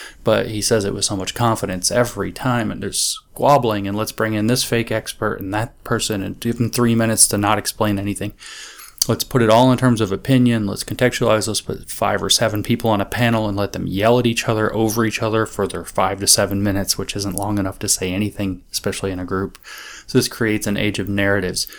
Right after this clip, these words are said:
And I said it's like living in postmodernity because it feels like everything's a simulation.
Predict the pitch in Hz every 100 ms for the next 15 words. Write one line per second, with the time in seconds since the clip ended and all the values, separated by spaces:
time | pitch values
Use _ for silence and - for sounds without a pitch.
0 | - - _ _ 120 110 104 120 107 -
1 | - - 113 120 110 107 101 107 - 104
2 | 113 135 127 95 101 113 85 - - 107
3 | 107 104 104 101 98 104 - 104 95 90
4 | - 101 95 90 98 - - 73